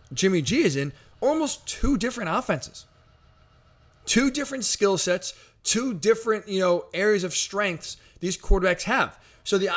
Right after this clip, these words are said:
offense, even though a lot of it is similar, it does change depending on who is under center.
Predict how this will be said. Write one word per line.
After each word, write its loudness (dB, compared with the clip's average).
offense, -6
even -8
though 0
a -2
lot -2
of -4
it -6
is -8
similar, -2
it -2
does 2
change -2
depending 0
on -4
who -4
is -2
under -2
center. 0